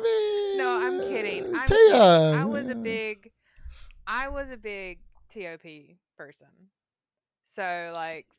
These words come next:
Speaker 2: for, to write him off of Big Bang, it's like, why even?
Speaker 1: <laughs>
Speaker 2: But that's just me. That's not, you know,
Speaker 1: Yeah.
Speaker 2: everybody's opinion.
Speaker 1: No, that makes sense. I mean, he was a very important, I mean,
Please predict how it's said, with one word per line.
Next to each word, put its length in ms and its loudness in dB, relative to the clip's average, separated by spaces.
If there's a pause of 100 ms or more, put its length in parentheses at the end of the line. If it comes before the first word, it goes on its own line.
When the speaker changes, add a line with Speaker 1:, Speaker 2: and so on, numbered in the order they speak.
(100)
Speaker 2:
for, 140 -14
to 240 -12
write 300 -10
him 220 -16
off 280 -10
of 200 -20
Big 200 -18
Bang, 240 -14
it's 200 -20
like, 320 -18 (500)
why 260 -12
even? 480 -20 (500)
Speaker 1:
<laughs> 560 -10 (300)
Speaker 2:
But 120 -8
that's 280 -10
just 240 -14
me. 300 -14 (180)
That's 340 -12
not, 380 -12 (100)
you 140 -20
know, 100 -12
Speaker 1:
Yeah. 200 2
Speaker 2:
everybody's 340 -12
opinion. 420 -20 (480)
Speaker 1:
No, 160 0
that 120 -2
makes 140 -6
sense. 300 -4
I 80 2
mean, 260 4 (920)
he 280 -2
was 300 4
a 80 4
very 360 0
important, 580 -4 (1120)
I 60 -4
mean, 320 -2